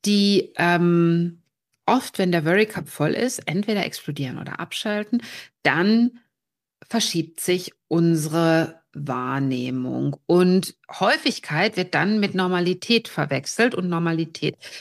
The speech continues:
mit Gesundheit. Und ich glaube, das ist ein ganz wichtiger Kontext, den wir uns da vor Augen halten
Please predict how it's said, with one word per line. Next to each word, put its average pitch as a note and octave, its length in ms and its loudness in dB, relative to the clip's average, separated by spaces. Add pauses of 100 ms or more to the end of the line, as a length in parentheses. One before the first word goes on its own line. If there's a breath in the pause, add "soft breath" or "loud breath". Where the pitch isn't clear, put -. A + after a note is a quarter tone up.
(120 loud breath)
mit - 160 -4
Gesundheit. A#3+ 580 6 (240 loud breath)
Und G3+ 220 2
ich - 100 -4
glaube, A3 240 2
das A3+ 140 2
ist G#3 140 -2
ein A3+ 80 4
ganz A3+ 280 2
wichtiger G3+ 380 -2
Kontext, B3+ 960 0 (500 loud breath)
den G3+ 220 6
wir G#3 240 4
uns F3 320 0
da F3 380 0 (300 soft breath)
vor - 320 -2
Augen D#3 600 -2
halten D3+ 800 -2